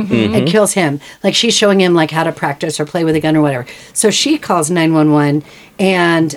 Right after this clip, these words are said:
Speaker 2: I have that too. It's five minutes. Um, you guys know what happens, but
Speaker 1: Yeah.
Speaker 2: I'm gonna, I'm gonna post that on the, um,
Speaker 3: Oh, Patreon?
Speaker 2: yeah, the
Speaker 1: Fa-,
Speaker 2: Facebook
Speaker 1: Facebook.
Speaker 3: Facebook,
Speaker 2: page.
Speaker 3: yeah, okay.
Speaker 2: So you guys can just click on that
Speaker 3: Yeah.
Speaker 2: link and hear it.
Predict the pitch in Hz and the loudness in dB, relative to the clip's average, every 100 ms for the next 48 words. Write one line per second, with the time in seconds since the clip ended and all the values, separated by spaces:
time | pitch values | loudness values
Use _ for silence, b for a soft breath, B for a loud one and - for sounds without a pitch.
0 | _ 185 185 214 214 180 180 - - 175 | _ -4 -2 -4 -2 0 -2 -2 -4 -4
1 | 123 - B B 240 262 262 - 285 302 | -6 -8 B B -2 -2 -2 -2 0 0
2 | 208 214 160 180 - - - 170 B - | 0 0 0 -4 -8 -12 -14 -20 B -4
3 | 196 196 185 180 175 202 214 202 196 185 | -2 0 0 0 0 0 0 0 2 2
4 | 180 156 143 156 - 180 175 196 233 254 | 0 -2 -2 -4 -2 -4 0 -2 0 0
5 | 302 - 185 175 165 170 151 - 151 143 | -2 -4 -2 -2 -2 -4 -6 -4 -2 0
6 | 143 127 127 _ B B B 180 160 147 | -2 -4 -8 _ B B B -2 0 2
7 | 147 151 - - 113 123 110 117 190 180 | 0 -4 -6 -4 -2 -2 -4 -2 -2 0
8 | 190 208 202 - 175 123 101 139 - 180 | 0 2 0 0 0 0 0 0 0 -2
9 | 160 113 80 113 190 262 233 208 185 - | 0 -2 -4 -6 -2 0 0 0 -2 -2
10 | 190 165 151 - - - 202 196 180 - | 0 0 -4 -10 -4 -2 0 2 2 2
11 | 180 175 185 175 175 | 0 0 -2 0 0